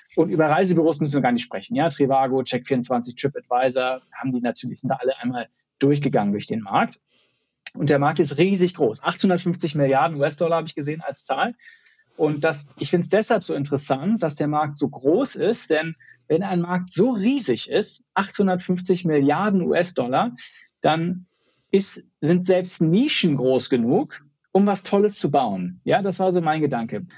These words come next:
So, und jetzt ist also die Frage, was ist eine spannende Nische im Travel-Markt, wo man ein tolles Business drauf aufbauen kann? Und ich glaube,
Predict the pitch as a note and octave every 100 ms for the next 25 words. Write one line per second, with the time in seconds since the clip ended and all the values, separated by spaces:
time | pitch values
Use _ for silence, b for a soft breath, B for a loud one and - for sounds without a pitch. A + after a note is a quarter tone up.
0 | B D#3 D3+ G#3+ - G#3 F#3+ F3 F3 D#3+
1 | E3 B2 - b b - D3+ A3 A#3+ G#3
2 | G3 F3 - D#3+ G3 A3 F#3+ D#3 D#3 G#3
3 | A3+ A3+ A#3+ - _ D#3+ E3 F3 F3+ -
4 | - G3 F#3+ A#2+ F#2 G#2+ A#3+ A#3+ _ b
5 | b C#3 D#3+ F3+ F3+ F3 E3+ - C#3+ C#3+
6 | C3 C#3 C3+ - C#3+ C#3+ - C#3 E3 -
7 | B3+ - F#3+ F3+ G#3+ D4+